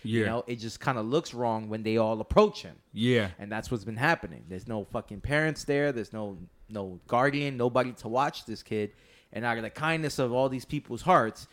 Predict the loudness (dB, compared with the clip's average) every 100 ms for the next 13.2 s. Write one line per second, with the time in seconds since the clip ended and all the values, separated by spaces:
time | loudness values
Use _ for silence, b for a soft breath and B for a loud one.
0 | b b b -10 0 4 4 2 0 4
1 | 6 6 4 -4 -4 -4 -4 -6 -2 0
2 | 0 -2 -2 4 4 4 0 -4 -4 0
3 | 0 0 -4 -6 -8 -4 -6 -6 -8 -4
4 | -4 -6 2 4 4 2 -4 -4 -4 -4
5 | -4 -16 -20 -18 -2 4 6 4 0 -8
6 | -4 -4 -4 -4 0 2 4 2 -2 -4
7 | -2 -4 -2 -6 2 4 4 2 0 -4
8 | -2 0 0 0 b b b -8 -4 -2
9 | 2 2 2 -6 -4 0 2 2 -4 -8
10 | -10 -6 -6 -4 -6 -8 -6 -6 -6 -10
11 | -10 -12 -12 -6 -2 -2 -2 -6 -6 -8
12 | -6 -6 -4 -4 -4 -8 2 2 2 -8
13 | -12 -16